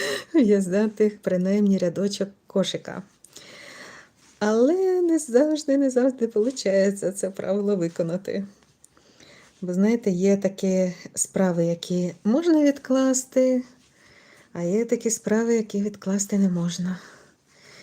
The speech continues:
І чомусь я зазвичай відкладаю саме те, що приносить задоволення. Усі задоволення в бік. І лишень це. Ще я так само хотіла до Пасхи встигнути скласти картину.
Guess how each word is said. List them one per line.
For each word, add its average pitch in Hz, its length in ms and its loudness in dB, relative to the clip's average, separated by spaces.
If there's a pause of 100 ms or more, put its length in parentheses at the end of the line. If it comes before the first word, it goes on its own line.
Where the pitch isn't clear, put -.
(260)
І 311 140 0
чомусь 247 440 0
я 214 120 4
зазвичай 202 560 2
відкладаю 208 640 0
саме 190 340 0
те, 226 280 0
що 202 380 -2 (840)
приносить 208 440 -2
задоволення. 208 760 -2 (600)
Усі 214 260 0
задоволення 226 800 0 (680)
в 165 140 -6
бік. 214 320 -6 (1300)
І 214 260 -4
лишень 202 560 -2
це. 190 220 -6 (920)
Ще - 140 -2
я 370 100 2
так 254 180 -2
само 269 220 2
хотіла 247 420 2
до 190 280 2
Пасхи 208 500 0
встигнути 196 720 2
скласти 180 460 -6
картину. 349 640 -2